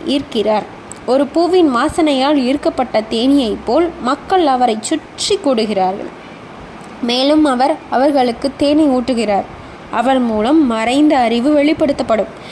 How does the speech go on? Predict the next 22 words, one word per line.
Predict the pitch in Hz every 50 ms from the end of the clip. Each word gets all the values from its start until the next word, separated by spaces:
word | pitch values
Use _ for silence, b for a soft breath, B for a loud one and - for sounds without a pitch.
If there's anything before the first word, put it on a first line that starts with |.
| B B B B
எனவே | B 247 277 294 294 277 277 285 285 277 262
இறுதியாக | 262 277 294 330 320 330 294 277 320 - 339
ஒரு | 320 294 247 220 214 -
சாதகரின் | - 226 226 269 330 339 294 285 269 247 226 226
வாழ்க்கை | 214 202 208 233 - - 294 311 302 262
இந்த | 233 220 214 208
உணர்வின் | 214 226 262 285 302 277 269 247 226 214
நிலையை | 214 214 214 214 226 220 208 202
அடைந்து | 190 202 202 202 208 220 233 311 381 - B B B B B B B B - -
தேடுபவர்களுக்கு | - 359 381 349 427 392 330 311 294 254 247 240 247 233 226 214 214 214 - 240 220 208
எளிதில் | 214 247 302 302 320 311 269
எட்டாத | 220 214 220 - 233 240 269 302 285
அறிவை | 254 220 214 208 214 208
உலகுக்கும் | 208 208 208 214 247 269 285 269 269 - - 302 311 294
வழங்குவதாகும். | 247 226 220 214 202 202 190 185 185 185 202 - - - - - - B B B B B B - - 247
மெழுகுவர்த்தி | 269 302 349 359 349 370 320 294 294 294 - 277 262 247
எரியும் | 240 233 240 302 302 285 254 233
போது | 214 208 202 202 202 247 311 320 B B B B B
அது | - 262 285 302
சுற்றுப்புறங்களை | 294 - 370 359 370 415 415 - 320 311 269 262 254 247 226 220 208 202
ஒளிரச் | 202 208 214 240 269 277 269 - - 233
செய்கின்றது, | 208 208 - 208 196 202 202 202 208 226 285